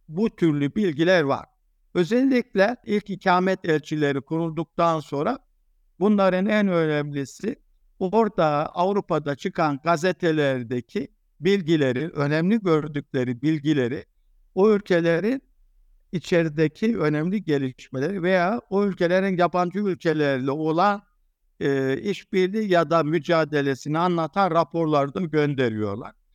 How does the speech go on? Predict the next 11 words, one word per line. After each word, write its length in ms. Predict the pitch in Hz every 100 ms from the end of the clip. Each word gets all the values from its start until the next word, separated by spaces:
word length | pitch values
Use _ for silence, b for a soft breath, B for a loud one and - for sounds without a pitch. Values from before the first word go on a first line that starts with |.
| _ _
Size 360 | - 208 220 190
bir 100 | 208
örnek 540 | 202 196 190 190 180
vereyim. 340 | 151 131 175 - _ _ _
Mesela 540 | 180 185 180 180 175 165
bin-, 240 | 185 180 - _ _ _ _
bin 260 | 147 165 185
yedi 260 | 180 175 165
yüz 220 | 165 147
doksan 500 | 175 - 175 170 170 -
altılarda 920 | 165 160 - 165 147 135 117 160